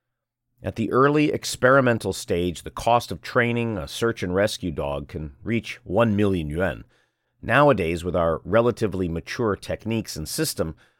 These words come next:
we've managed to curb training costs to some two hundred thousand yuan. So it goes without saying that the loss of every dog hurts. When selecting a dog as a candidate for training, you have to consider not just its personality,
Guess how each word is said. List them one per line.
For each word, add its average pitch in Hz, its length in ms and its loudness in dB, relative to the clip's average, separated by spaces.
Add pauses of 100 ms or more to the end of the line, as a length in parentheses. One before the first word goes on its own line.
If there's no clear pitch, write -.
(140)
we've 113 220 -4
managed 120 420 0
to 131 60 -6
curb 117 380 -4
training 117 400 -2
costs 71 420 -4
to - 140 -10
some 87 420 -2 (460)
two 120 240 -2
hundred 92 400 -2
thousand 92 580 0
yuan. 58 300 -14 (880)
So 117 160 2
it 104 80 0
goes 151 240 6
without 117 300 4
saying 117 420 4
that 87 240 2
the 87 140 -2
loss 110 500 4
of 90 240 -4 (100)
every 104 320 2
dog 73 420 0
hurts. - 440 -8 (560)
When 101 200 0
selecting 110 500 0
a 82 60 -2
dog 82 360 0
as 76 100 -6
a 73 60 -10
candidate 107 560 -4
for 73 100 -16
training, 87 460 -4 (340)
you - 100 -4
have 135 180 -2
to 170 80 -6
consider 135 420 0
not 113 240 0
just 110 260 -6
its 87 160 -10
personality, 90 920 -2